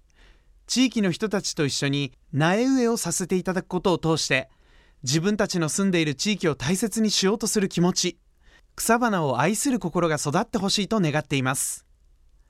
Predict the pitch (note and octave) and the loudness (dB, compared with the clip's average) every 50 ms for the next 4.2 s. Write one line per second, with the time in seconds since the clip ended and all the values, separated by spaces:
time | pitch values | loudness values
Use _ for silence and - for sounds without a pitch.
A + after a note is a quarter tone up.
0 | _ _ _ _ _ _ _ _ _ _ - _ _ _ - - - D#3+ D3 A3+ | _ _ _ _ _ _ _ _ _ _ -20 _ _ _ -8 -4 -4 0 2 2
1 | C4 B3+ - B3 - - B3+ A#3 G#3 - - F3 E3 - - _ D3 C#3+ E3+ G3+ | 0 2 0 -2 0 0 0 0 -2 -2 -2 -2 -2 -2 -2 _ -2 0 2 2
2 | A#3+ C#4 C#4+ C#4 B3 - C4 C4 B3 C4+ C4+ C4 _ A#3+ A3 G#3 G3 F#3+ F#3+ F#3+ | 2 2 0 0 0 0 0 0 0 0 -2 -2 _ 0 0 2 2 0 -2 -2
3 | - - F#3 F#3+ G#3+ F#3 D3+ - - - C#3+ D3+ D#3+ - - D#3+ D#3+ D#3 - E3 | -2 -2 0 0 0 0 -2 -4 -6 -6 -4 -4 -2 -2 -2 -2 -2 0 2 2
4 | C#3+ C#3+ - | 2 0 0